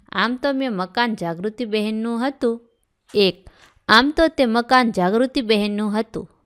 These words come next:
પણ સુધા બહેને છેતરીને પચાવી પાડ્યું.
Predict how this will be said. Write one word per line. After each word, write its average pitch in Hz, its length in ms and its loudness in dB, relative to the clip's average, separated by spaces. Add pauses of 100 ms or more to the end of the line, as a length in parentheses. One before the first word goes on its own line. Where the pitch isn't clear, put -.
પણ 175 120 -8
સુધા 220 400 0
બહેને 202 460 -2
છેતરીને 233 960 0 (540)
પચાવી 175 440 0
પાડ્યું. 151 500 -8